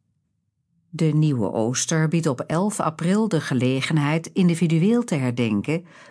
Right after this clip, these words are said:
bij het monument op de begraafplaats. De Boegenwaldherdenking is sinds tweeduizend negentien opgegaan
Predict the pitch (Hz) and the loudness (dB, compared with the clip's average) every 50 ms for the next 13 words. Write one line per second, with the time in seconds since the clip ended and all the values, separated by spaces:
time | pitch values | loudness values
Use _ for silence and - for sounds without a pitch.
0 | _ _ - 185 185 180 - 190 180 180 160 131 110 101 98 95 - - - - | _ _ -2 -2 -2 0 2 2 2 4 4 2 2 2 0 -2 -4 -6 -6 -6
1 | 147 127 139 127 - 147 147 175 185 180 - - 190 143 92 - - - - - | -4 -4 -4 -6 -4 -4 -4 -4 -4 -6 -4 -4 -2 -2 -2 -4 -6 -8 -10 -10
2 | - _ _ _ _ _ _ _ _ _ _ _ _ _ _ _ - - _ _ | -12 _ _ _ _ _ _ _ _ _ _ _ _ _ _ _ -20 -20 _ _
3 | _ _ - 170 170 160 160 196 233 247 247 - 254 220 202 196 190 185 - 156 | _ _ 0 2 2 2 2 2 2 2 2 2 2 4 4 4 2 0 0 -2
4 | 170 165 156 165 156 147 156 156 - 160 160 - - 165 160 - - 160 160 - | -2 0 2 2 2 2 0 0 0 0 0 2 0 0 0 0 0 0 0 0
5 | - 151 131 120 110 110 104 101 101 98 139 147 175 175 170 - 160 - 135 123 | 0 -2 -2 -2 -4 -4 -4 -6 -4 -2 0 0 0 0 0 -2 -2 0 0 -2
6 | 127 - 170 165 - - 202 185 - 185 175 175 185 196 208 | -2 -2 -4 -6 -4 -4 -4 -4 -2 -2 -2 0 0 0 -2